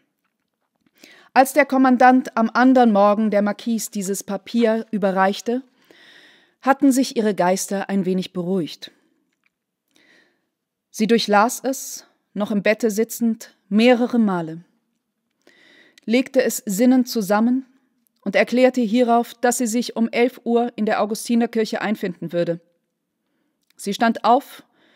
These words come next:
zog sich, ohne ein Wort zu sprechen, an, stieg, als die Glock-, Glocke schlug, mit allen ihrigen in den Wagen und fuhr dahin ab. Erst an dem Portal der Kirche war es dem Grafen erlaubt, sich an die Familie anzuschließen.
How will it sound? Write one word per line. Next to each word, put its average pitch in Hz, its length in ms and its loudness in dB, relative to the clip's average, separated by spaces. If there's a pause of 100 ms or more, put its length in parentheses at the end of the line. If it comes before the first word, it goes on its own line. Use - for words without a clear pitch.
(300)
zog 254 280 -2
sich, - 460 -8 (240)
ohne 233 260 2
ein 190 140 -4
Wort 196 180 0
zu - 80 -10
sprechen, 196 420 -8
an, 220 220 -2 (720)
stieg, - 480 -2
als 214 180 -4
die 226 140 -6
Glock-, - 420 -4 (380)
Glocke 247 300 2
schlug, - 480 -6 (420)
mit 202 260 -10
allen 240 360 2
ihrigen 240 480 -2
in 208 100 -4
den 202 160 -2
Wagen 208 480 -4 (240)
und 208 160 -4
fuhr 214 160 -2
dahin 208 260 -2
ab. - 240 -12 (2250)
Erst 269 260 0
an 294 80 4
dem 262 140 2
Portal 240 380 2
der 240 100 2
Kirche 220 440 -2
war 185 100 2
es 196 100 -4
dem 196 140 -6
Grafen 202 340 -2
erlaubt, 190 420 0
sich - 220 -8
an 202 80 -4
die 196 100 -6
Familie 202 440 -2
anzuschließen. 175 720 -10